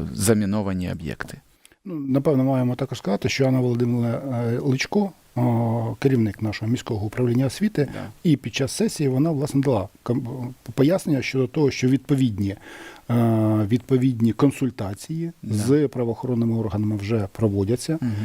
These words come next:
Speaker 2: і, напевно, будемо сподіватися, що вони також дадуть позитивний результат.
Speaker 1: Да.
Speaker 2: Можливо, також ще уточнюю. От, скажімо, з тих пояснень, які Анна Володимирівна давала на, е,
Speaker 1: Мгм.
Speaker 2: комісіях під час, е, по-, підготовки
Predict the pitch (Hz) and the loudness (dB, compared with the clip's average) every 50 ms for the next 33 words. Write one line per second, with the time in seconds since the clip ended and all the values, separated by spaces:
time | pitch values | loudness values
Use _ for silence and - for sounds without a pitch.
0 | 110 117 110 - - - 135 156 175 175 143 131 - - 131 120 - 131 135 156 | -4 -6 -8 -6 -2 2 2 4 4 2 0 -2 -2 -2 -2 0 2 2 2 2
1 | 165 147 104 113 127 139 131 120 - - - 113 107 107 110 123 135 - - - | 0 0 0 0 0 2 0 0 -2 -4 -4 -4 -2 -2 -2 -2 -2 -4 -6 -8
2 | 135 - - - 107 107 107 - - 131 - - 107 98 101 95 127 127 - - | -8 -8 -6 -6 -4 -4 -2 -2 -2 -2 -2 -2 -4 -2 0 0 0 0 0 -2
3 | 107 92 110 - - 120 120 123 120 113 110 104 117 - - 98 92 92 110 - | -4 -4 -2 0 2 2 2 2 2 0 -2 -2 -4 -4 -4 -6 -8 -8 -10 -14
4 | - - - - - - - - 135 135 190 208 185 165 - - 175 151 - 139 | -16 -12 -10 -10 -10 -8 -2 0 2 4 4 4 2 0 -2 -4 -4 -4 -2 -4
5 | - - - 143 135 135 127 - 113 92 - - 98 101 107 107 - - 147 127 | -4 -2 0 2 2 2 0 0 -2 -2 -2 -6 -6 -6 -8 -8 -2 0 0 2
6 | 127 143 131 120 110 - - 151 147 135 - - 123 - - 135 123 131 120 107 | 4 4 4 2 0 0 2 2 2 2 0 -6 -6 0 2 4 4 4 2 0
7 | - 104 95 95 110 110 - 131 123 113 113 110 120 123 117 117 120 117 123 120 | -2 -4 -4 -4 -4 -2 0 2 2 2 4 4 2 2 4 2 2 2 2 2
8 | 107 101 95 92 98 98 113 113 113 117 113 110 104 98 95 - - - - - | 2 0 0 -2 0 0 2 2 4 4 4 2 2 0 -2 -8 -14 -20 -20 -6
9 | _ - 117 123 120 113 104 101 - _ _ _ - - - 110 107 107 107 104 | _ 2 4 4 4 2 0 -4 -10 _ _ _ 0 0 2 2 2 0 0 -2
10 | - - 127 127 160 196 - - 110 101 90 - - - _ _ _ _ - 120 | 0 2 4 4 4 2 0 -4 -6 -8 -8 -10 -16 -20 _ _ _ _ -6 -4
11 | 113 - - 139 123 117 104 - - - - - - - 120 117 110 107 110 - | -2 0 0 2 2 2 0 -2 -6 -8 -10 -8 -4 -2 0 0 2 0 0 0
12 | - - 127 - - 117 120 147 - 127 104 92 - - - | 0 -2 -2 2 2 2 2 2 2 -2 -6 -6 -8 -10 -10